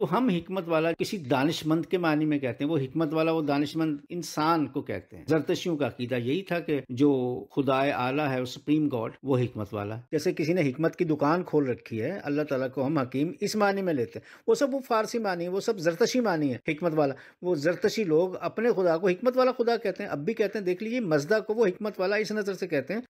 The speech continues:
और मजदा जरतशी मजहब का खुदा है। ये गाड़ियाँ, ये कारें, ये सब कुछ जो मजदा के नाम पे आप देखते हैं, ये उसी जरतशी खुदा मजदा के नाम पे बनाई जाती हैं।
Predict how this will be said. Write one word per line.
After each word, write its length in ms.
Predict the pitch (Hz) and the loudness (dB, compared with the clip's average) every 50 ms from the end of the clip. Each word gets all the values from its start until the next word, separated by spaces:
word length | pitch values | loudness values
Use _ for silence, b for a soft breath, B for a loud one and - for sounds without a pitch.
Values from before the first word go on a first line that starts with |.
| _ | _
और 100 | - 143 | 0 2
मजदा 380 | 143 147 156 151 156 185 208 240 - - _ - | 4 4 2 2 2 0 -2 -4 -4 -12 _ -2
जरतशी 440 | 123 175 202 196 - 185 - 233 233 | 0 0 0 2 0 -2 0 0 0
मजहब 280 | 202 156 139 - - | 0 0 0 0 0
का 120 | - - 208 | 0 -2 0
खुदा 280 | - 226 226 233 202 131 | 0 2 2 2 2 0
है। 140 | 101 85 - _ _ _ _ | -2 -6 -12 _ _ _ _
ये 80 | 143 160 | 2 4
गाड़ियाँ, 360 | 151 165 160 170 175 190 185 175 | 4 4 4 2 2 -2 -4 -4
ये 120 | 175 175 | -4 -4
कारें, 280 | - 180 170 180 190 196 | -2 0 0 0 0 -2
ये 120 | 190 185 | -4 -4
सब 180 | - 190 175 - | -4 -6 -6 -4
कुछ 140 | 208 196 | -6 -4
जो 80 | 180 190 | -4 -2
मजदा 300 | 160 151 151 147 196 202 | -2 -2 0 0 0 0
के 100 | 190 208 | 0 -2
नाम 260 | 190 180 175 180 180 | -2 -2 -2 -2 0
पे 80 | 165 190 | 2 2
आप 160 | 185 185 175 | 2 2 2
देखते 320 | 156 160 160 147 - - | -2 -2 -4 -4 -4 -6
हैं, 80 | 233 285 | -4 -2
ये 60 | 285 | 0
उसी 200 | 254 226 196 247 | -2 0 -2 -4
जरतशी 440 | 233 202 190 180 - 214 196 - 240 | -2 -2 -4 -2 -2 -4 -4 -4 -4
खुदा 240 | - 208 180 202 226 | -4 0 2 2 2
मजदा 280 | 208 175 165 156 220 262 | 4 2 2 4 4 2
के 120 | 262 285 | 2 2
नाम 180 | 269 262 262 254 | 0 0 0 0
पे 80 | 247 | -2
बनाई 240 | 214 196 180 165 151 | -2 -2 -2 -2 -2
जाती 280 | 135 131 110 - - 117 | -2 -2 -4 -6 -8 -14
हैं। 160 | 101 - - | -14 -14 -18